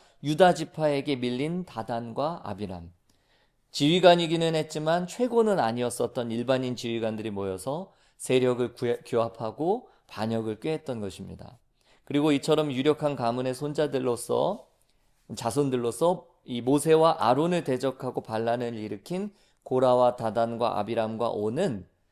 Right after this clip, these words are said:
다음과 같이 자신들의 정당성을 주장했습니다. 제가 한번 읽어드리겠습니다. 민-, 민수기 십육 장 삼 절입니다. 그들이 모여서 모세와 아론을 거슬러 그들에게 이르되, "너희가 분수에 지나도다.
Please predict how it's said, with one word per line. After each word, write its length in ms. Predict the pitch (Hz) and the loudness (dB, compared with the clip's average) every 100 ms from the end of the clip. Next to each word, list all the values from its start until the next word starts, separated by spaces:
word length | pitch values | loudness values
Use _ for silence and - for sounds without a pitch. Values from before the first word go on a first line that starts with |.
| _ - | _ -16
다음과 440 | - 113 139 135 | -2 0 2 2
같이 400 | 117 110 - 123 | 0 -2 -6 -6
자신들의 520 | 131 110 - 113 117 | -6 -8 -6 -2 -2
정당성을 600 | 110 107 110 107 - 107 101 | -2 -2 -2 -4 -4 -8 -8
주장했습니다. 880 | 113 107 104 95 98 90 90 90 - _ _ _ | -8 -6 -6 -8 -10 -12 -12 -18 -20 _ _ _
제가 220 | - 123 135 | -6 0 2
한번 220 | 135 127 | 2 0
읽어드리겠습니다. 800 | 123 135 123 117 107 123 110 113 | 2 2 0 -4 -6 -6 -4 -4
민-, 260 | 117 139 139 | -2 -4 -4
민수기 420 | 135 143 139 139 | -4 -4 -2 -4
십육 320 | - 185 180 | -4 -4 -4
장 160 | - 139 | -4 -6
삼 240 | 147 147 | -4 -6
절입니다. 640 | 156 139 104 92 92 92 - _ _ _ _ _ - | -4 -6 -6 -8 -12 -14 -18 _ _ _ _ _ -4
그들이 300 | 147 151 160 | 0 2 6
모여서 640 | 139 147 143 139 135 151 | 8 8 6 4 4 4
모세와 540 | 131 131 143 139 120 | 2 2 4 6 6
아론을 340 | 113 123 127 120 | 4 2 0 0
거슬러 460 | 117 110 117 127 | -2 -2 0 0
그들에게 380 | 131 117 117 117 | -2 -2 -2 0
이르되, 580 | 110 101 101 123 104 87 - - _ - | -2 -4 -4 -4 -4 -8 -18 -20 _ 0
"너희가 380 | 120 139 160 | 4 6 4
분수에 540 | - 143 147 151 147 147 | 2 -2 -2 2 2 0
지나도다. 680 | - 120 107 92 87 76 | -2 0 0 -4 -10 -14